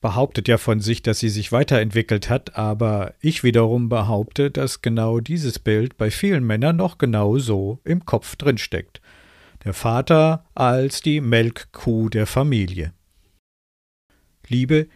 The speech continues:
geht nicht durch den Magen, sondern durch den Geldbeutel. Insbesondere die Vaterliebe. Wie ihr euch vorstellen könnt, sehe ich das total anders.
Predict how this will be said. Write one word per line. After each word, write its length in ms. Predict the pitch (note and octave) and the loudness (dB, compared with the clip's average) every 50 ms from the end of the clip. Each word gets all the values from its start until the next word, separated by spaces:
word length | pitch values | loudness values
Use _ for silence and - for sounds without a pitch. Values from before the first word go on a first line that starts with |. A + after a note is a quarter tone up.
| _ - | _ -2
geht 180 | B2 G#2+ - | -2 -2 0
nicht 220 | A#2 A2+ G#2 - - | -2 -2 -2 -2 -2
durch 140 | G2+ F#2 - | -4 -2 -2
den 180 | - F2+ G2 | -4 -4 -2
Magen, 380 | A2+ B2 C3+ D#3 E3 F3 E3+ D#3+ | -2 0 0 0 0 0 -2 -2
sondern 500 | - G#2 G2 G2+ G2+ G2+ A#2+ D3 D#3 - | -2 -2 -2 -2 -2 -2 -2 -2 -2 -2
durch 200 | A2 F#2+ F#2+ - | -2 -4 -2 -2
den 220 | - E3 F#3 E3+ | -2 -2 -2 -2
Geldbeutel. 720 | - - D2 C#2 - - E2+ D2 D2+ - - - D2+ - _ _ _ _ _ _ _ _ _ _ _ _ _ _ _ _ _ _ _ _ _ _ _ _ _ _ _ _ _ _ _ _ _ _ _ _ _ _ _ _ _ - - | -4 -6 -8 -8 -10 -10 -10 -10 -10 -10 -10 -12 -12 -12 _ _ _ _ _ _ _ _ _ _ _ _ _ _ _ _ _ _ _ _ _ _ _ _ _ _ _ _ _ _ _ _ _ _ _ _ _ _ _ _ _ -8 -6
Insbesondere 640 | B2+ A#2+ - - B2+ G#2+ A2+ G2 F#2 F#2 A#2 D3+ | -6 -4 -4 -2 -2 0 0 0 0 2 2 2
die 100 | D3+ E3 | 0 0
Vaterliebe. 720 | - - G#2+ F2+ F2 - F2+ F2 E2+ E2+ E2+ - - - - _ _ _ _ _ _ _ _ _ _ _ _ _ _ _ _ _ _ _ _ _ _ _ _ _ - - - - - - _ _ _ _ _ - | 0 0 0 0 0 -2 -4 -4 -4 -4 -8 -8 -12 -14 -16 _ _ _ _ _ _ _ _ _ _ _ _ _ _ _ _ _ _ _ _ _ _ _ _ _ -20 -20 -20 -20 -20 -20 _ _ _ _ _ -8
Wie 280 | A#2 A2+ A#2 B2 B2 B2 | -4 -2 0 0 2 2
ihr 200 | B2+ B2 - - | 2 0 0 0
euch 320 | B2 B2 B2+ B2+ - - - | 0 0 0 -2 -2 -6 -8
vorstellen 600 | - - D3 C#3 C3+ - - C3+ B2+ B2 B2 A#2 | -2 4 6 6 6 6 6 6 6 6 4 2
könnt, 420 | - C3+ B2 A#2 A2+ G#2 - - _ _ _ | 4 4 6 6 4 0 -4 -10 _ _ _
sehe 360 | - A#2 G#2+ - C#3 C#3 C#3 - | -10 -8 -6 -2 0 0 0 0
ich 220 | - B2 - - | -2 -6 -6 -4
das 320 | - A#2 G#2 - - - _ _ _ _ - | -2 -2 -2 -2 -6 -8 _ _ _ _ 2
total 880 | - C#3 C#3 D#3 E3+ E3+ - - - C#3+ B2+ B2 B2+ B2+ B2+ B2+ - - - | 4 4 4 2 -2 -6 -6 -2 0 2 2 2 2 0 -2 -4 -6 -8 -6
anders. 800 | B2 C3 C3+ C3 A#2+ F#2 D#2 F2 - - - - - - _ | -6 -4 -4 -2 -2 -4 -4 -4 -6 -8 -8 -8 -10 -16 _